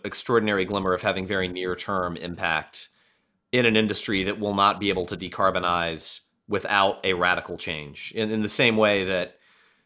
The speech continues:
when I was a kid in eighth grade, right, like, my science textbook said, "It is known that there are enormous amounts of oil and gas in the U S, but they are trapped in shale deposits, which cannot be economically accessed." And that was probably the same for, you know,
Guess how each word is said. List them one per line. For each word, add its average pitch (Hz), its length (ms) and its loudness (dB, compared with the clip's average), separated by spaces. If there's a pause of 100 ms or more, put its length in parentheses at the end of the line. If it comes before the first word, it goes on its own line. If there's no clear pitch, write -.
(300)
when 127 100 2
I 123 80 6
was 113 120 4
a - 40 -6
kid 135 260 2
in 110 100 2
eighth 95 200 -2
grade, 95 420 2
right, 90 320 0
like, 98 160 -4
my 95 100 -4
science 113 460 2
textbook 95 440 -2
said, 87 560 -2 (180)
"It 143 140 2
is 143 160 4
known 196 240 6
that 156 140 6
there 139 260 6
are 127 60 8
enormous 143 400 4
amounts 127 320 2
of 110 80 -2
oil 131 200 6
and 110 120 0
gas 120 500 2
in 113 200 -4
the 107 80 0
U 113 160 4
S, 127 260 6
but - 160 -4
they 110 100 2
are 101 140 2
trapped 147 380 2
in 107 140 -2
shale 180 300 2
deposits, 98 560 0
which - 160 -4
cannot 143 280 2
be 123 120 2
economically 120 480 0
accessed." 110 580 -2 (600)
And 139 120 4
that 156 100 8
was 143 100 2
probably 156 420 6
the 107 100 2
same 110 540 4
for, 107 240 0
you 104 120 2
know, 98 440 0